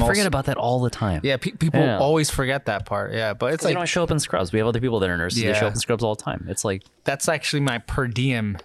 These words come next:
Speaker 2: job, uh, but, um, my full-time job is I actually work as a, my job title is systems administrator. This is, but if anybody who doesn't know, it's basically just I T.
Speaker 1: Giant nerd.
Speaker 2: Yeah,
Speaker 1: He's a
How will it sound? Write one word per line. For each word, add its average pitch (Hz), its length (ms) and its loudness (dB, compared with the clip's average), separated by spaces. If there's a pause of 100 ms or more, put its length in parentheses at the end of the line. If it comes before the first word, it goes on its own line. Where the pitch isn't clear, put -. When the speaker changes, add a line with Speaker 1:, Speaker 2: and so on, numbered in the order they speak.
(120)
Speaker 2:
job, 104 380 -2
uh, 104 260 0 (140)
but, 104 300 -2
um, 101 440 -2 (280)
my 120 120 -2
full-time 120 440 -4
job 107 240 -4
is 104 100 -6
I 101 240 -2
actually 107 300 -4
work 110 200 -6
as 107 140 -6
a, 101 240 -6 (720)
my 113 80 -2
job 113 240 -4
title 110 340 -4
is 101 100 -6
systems 110 500 -4
administrator. 110 760 -4 (480)
This 117 160 -8
is, 135 60 -6
but 113 360 -2 (120)
if - 160 -10
anybody 113 300 0
who - 20 -2
doesn't 107 240 -2
know, 107 80 0
it's 98 100 -6
basically 98 480 -6
just 92 400 -8
I 90 160 -6
T. 87 380 -10 (120)
Speaker 1:
Giant 90 360 0
nerd. 85 240 -2 (180)
Speaker 2:
Yeah, 92 220 2
Speaker 1:
He's 90 220 0
a - 20 -18